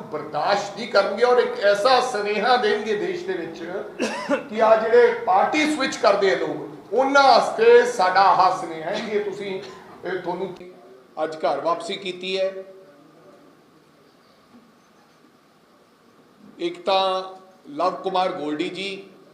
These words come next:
ਸਾਡੇ ਦੋ ਵਾਰ ਦੇ ਸਾਬਕ ਐਮ ਐਲ ਏ, ਔਰ ਦੂਜੇ ਸਾਡੇ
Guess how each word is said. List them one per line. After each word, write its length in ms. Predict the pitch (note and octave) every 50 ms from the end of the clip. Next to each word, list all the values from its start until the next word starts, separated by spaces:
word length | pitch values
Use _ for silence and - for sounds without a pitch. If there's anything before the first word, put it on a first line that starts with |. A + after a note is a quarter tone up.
| _ _ _
ਸਾਡੇ 280 | - D#3 D#3 D#3 E3+ E3
ਦੋ 220 | - D#3 E3 E3+
ਵਾਰ 180 | F3+ F3 F3 F3
ਦੇ 500 | F3 F3+ F3 F3 E3+ E3 D#3+ E3 - - - - - - _ _ _ _ _ _ _ _ _ _ _ _ _ _ _ _ _ -
ਸਾਬਕ 480 | - - D#3+ D#3 D#3 D#3 F3 F3 -
ਐਮ 180 | E3+ D#3 D3+ D#3+
ਐਲ 160 | E3 E3+ F3+
ਏ, 280 | F#3 F#3 F3+ - - - - - _ _ _ _ _ _ _ _ _ _ _ _ _ _ _ _ _ _ _ _ _ _ _ _ _ _ _ _
ਔਰ 120 | - E3+ E3
ਦੂਜੇ 420 | E3 - E3 E3+ E3+ G#3 G#3 G#3
ਸਾਡੇ 800 | G3 G3+ G3+ F3+ E3+ - F3 F3 E3+ D#3+ D#3 D#3 E3+ F3+ F3+ -